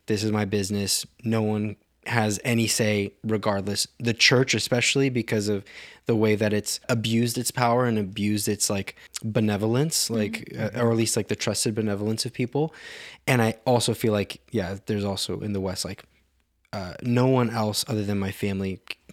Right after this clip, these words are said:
Speaker 1: can really know this about me. But again, like I said, there's people who even keep it from other family. And I think there's that, that, that, I think, shame if you are in debt, or shame of, like, how much you're not making. And so,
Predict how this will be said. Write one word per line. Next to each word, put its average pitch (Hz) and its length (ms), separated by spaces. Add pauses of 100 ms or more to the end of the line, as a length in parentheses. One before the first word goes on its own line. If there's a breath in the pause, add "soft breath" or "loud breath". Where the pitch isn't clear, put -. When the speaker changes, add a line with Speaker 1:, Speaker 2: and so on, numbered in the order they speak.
(180)
Speaker 1:
can 104 220
really 95 240
know 95 220
this 98 200
about 90 260
me. 90 140
But 104 200
again, 110 420
like 98 200
I 101 60
said, 98 300
there's 101 180
people 101 320
who 107 260
even 107 280
keep - 260
it 110 100
from 113 300 (100)
other 110 240
family. 131 380
And 113 120
I 120 60
think 147 320 (480 loud breath)
there's 113 220
that, 107 300 (180)
that, 113 380
that, 98 280 (160)
I 120 60
think, 107 220
shame 104 600 (240)
if 104 260
you 101 140
are 101 200
in 98 260
debt, 95 320
or 101 220
shame 98 360
of, 90 80
like, 95 180
how 98 120
much 98 260
you're 110 80
not 110 240
making. 95 480
And 113 140
so, 117 240